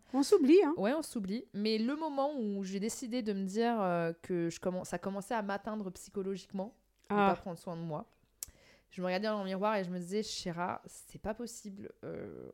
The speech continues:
Speaker 2: ok, ton enfant, euh, tu t'en occupes et c'est très bien et tu t'en occupes très bien. » <laughs> Bah, à un moment donné, euh, si sa maman, dans sa tête, elle se sent pas bien parce qu'elle se sent pas bien dans son corps et dans sa peau,
Speaker 1: Exactement.
Speaker 2: bah, il faut, va, va falloir qu'elle, qu'elle prenne soin d'elle. Donc, du coup, euh,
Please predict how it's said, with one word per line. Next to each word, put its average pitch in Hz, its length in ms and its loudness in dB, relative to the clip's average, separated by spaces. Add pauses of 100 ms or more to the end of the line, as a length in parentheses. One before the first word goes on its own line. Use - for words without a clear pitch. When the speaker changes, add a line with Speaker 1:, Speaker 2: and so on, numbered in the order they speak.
(100)
Speaker 2:
ok, 196 320 -6
ton 190 160 -6
enfant, 185 640 -4
euh, 151 160 -6 (140)
tu - 100 -20
t'en 180 200 -2
occupes 196 640 -8
et 165 80 -2
c'est 175 140 -4
très 190 200 -6
bien 190 400 -4
et 143 300 -4 (220)
tu - 80 -18
t'en 180 180 2
occupes 185 340 -6
très 202 220 0
bien. » 185 300 0 (200)
<laughs> - 200 -14 (480)
Bah, 170 80 2
à - 20 6
un 180 40 6
moment 190 140 4
donné, 240 440 0
euh, 165 400 -2
si - 160 -10
sa 190 160 0
maman, 208 280 -2
dans 196 120 -2
sa 175 180 -4
tête, 226 240 -6
elle 160 160 -6
se - 140 -10
sent 180 240 -10
pas 196 140 -2
bien 220 200 -4
parce 175 180 -6
qu'elle 165 160 -4
se - 80 -12
sent 160 160 -8
pas 180 120 -4
bien 196 100 -6
dans 185 140 -6
son 185 180 -12
corps 190 300 -6
et 151 160 -10
dans 165 140 -8
sa 160 180 -8
peau, 214 220 0
Speaker 1:
Exactement. 196 500 -2
Speaker 2:
bah, 180 100 2
il 180 60 0
faut, 190 160 -8
va, 175 180 -4
va 156 140 -6
falloir 175 260 -2
qu'elle, - 200 -14
qu'elle 170 140 -6
prenne 196 260 -4
soin 202 280 -6
d'elle. 196 300 0
Donc, 170 200 -8
du 165 140 -10
coup, 233 360 -2
euh, 160 180 4